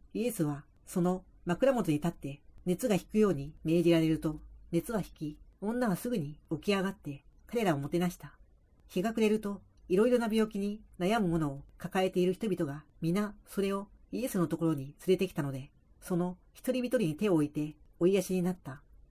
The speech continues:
悪霊も、「あなたこそ神の子です」と叫びながら多くの人々から出て行った。しかし、イエスは彼らを戒めて、物を言うことをお許しにならなかった。彼らがイエスはキリストだと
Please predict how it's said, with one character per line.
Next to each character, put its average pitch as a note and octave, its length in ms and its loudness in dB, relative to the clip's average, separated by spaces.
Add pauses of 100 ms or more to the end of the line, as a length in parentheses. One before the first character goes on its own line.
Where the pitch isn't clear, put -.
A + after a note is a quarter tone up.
(140)
悪 - 180 -6
霊 A3+ 160 4
も、 A3+ 220 -2 (220)
「あ F#3 80 -2
な C4+ 100 4
た C#4 80 2
こ A3 100 2
そ F3 220 -2 (100)
神 C#4+ 200 4
の G#3+ 80 2
子 E3 80 -2
で E3 120 4
す」 - 140 -18 (200)
と G#3 220 -2 (220)
叫 G#3 260 -4
び A3 80 0
な A3 100 2
が E3+ 80 4
ら D3+ 200 -4 (160)
多 C4+ 180 2
く F#3 100 -6
の D#3+ 60 -2
人 G3+ 180 -6
々 F#3 140 0
か D3 80 -6
ら C#3+ 240 -10
出 F#3 100 0
て F3 100 2
行 D3+ 100 0
っ - 40 -16
た。 D3 240 -12 (440)
し - 100 -20
か C#4 120 -4
し、 D#3 260 -10 (260)
イ G3+ 120 0
エ G#3 40 2
ス E3 140 -2
は D3 200 -4 (120)
彼 B3+ 180 4
ら F3+ 80 2
を D#3 40 2
戒 D3 120 0
め F3 80 0
て、 D#3+ 400 -4 (200)
物 A3+ 220 4
を A3+ 40 4
言 F#3 180 2
う - 20 0
こ G3 100 -4
と E3+ 160 0
を D3 140 -4 (160)
お F3+ 100 4
許 G#3 160 4
し G#3 120 -4
に G3 240 -4
な F#3 80 -4
ら A3+ 100 0
な G#3 80 0
か G3+ 100 -6
っ - 100 -6
た。 D3 220 -12 (340)
彼 C4+ 180 4
ら G3 80 4
が D#3+ 80 2
イ D#3 120 0
エ G#3+ 40 0
ス G#3+ 120 -4
は D3 300 -4
キ F3+ 100 -8
リ G#3+ 80 0
ス - 60 -6
ト G#3 100 -4
だ G3+ 120 -2
と D3 180 -8